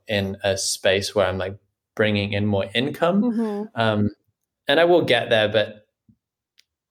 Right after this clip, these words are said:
Speaker 1: I don't know. I'd, I'd put forth to you, like, how have you found, um, creating value for customers, but also,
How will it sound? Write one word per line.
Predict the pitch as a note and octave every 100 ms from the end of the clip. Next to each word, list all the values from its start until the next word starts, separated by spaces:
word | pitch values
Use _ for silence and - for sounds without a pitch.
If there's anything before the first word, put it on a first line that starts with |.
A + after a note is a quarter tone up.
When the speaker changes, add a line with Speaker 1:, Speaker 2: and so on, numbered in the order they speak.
| _ -
Speaker 1:
I |
don't | D3 F3
know. | C3+
I'd, | A2
I'd | B2 B2
put | - F3+
forth | - C3 A2+
to | -
you, | G#2+ A2+ G#2
like, | G2+ G2+ - - - -
how | D#3 D3+
have | A#2+
you | A2+
found, | A2+ G#2+ G#2 G2+ G#2 G2+ - _ _ _ _ _ -
um, | G#2+ G2+ G2+ G2 G2+ A2+ A2+ _ _ _ _ _ _ -
creating | - B2+ A2 G#2+ G2+ G2+ G#2 - -
value | A2+ G2+ G#2+ A#2 A#2+ G#2 G2 G#2 A#2
for | A#2 - A2 G2+ F#2+
customers, | - G2+ - A2 F#2+ G2 G2+
but | -
also, | A2+ A#2 A2+ A2 G2+ G2 F#2+